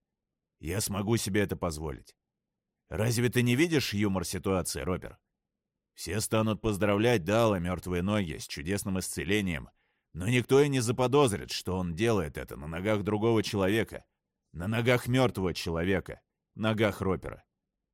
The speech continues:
«Черт тебя побери!» воскликнул Ропер.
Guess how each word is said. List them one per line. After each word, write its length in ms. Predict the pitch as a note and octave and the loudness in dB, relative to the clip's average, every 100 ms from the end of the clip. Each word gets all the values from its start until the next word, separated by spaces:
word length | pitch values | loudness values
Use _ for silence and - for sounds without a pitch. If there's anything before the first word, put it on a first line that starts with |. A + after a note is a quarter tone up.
| _ _ _ _ | _ _ _ _
«Черт 400 | - F3 F#3 B2 | 0 6 6 4
тебя 280 | D#3 D3+ C3+ | 0 4 6
побери!» 600 | C#3+ C3+ C3 A2 C#2+ _ _ _ _ _ | 6 6 6 6 2 _ _ _ _ _
воскликнул 600 | D#2 D#2 F#2+ F#2 E2+ D#2+ | -6 -6 -2 -4 -4 -6
Ропер. 400 | E2 D#2 B1 | -4 -6 -8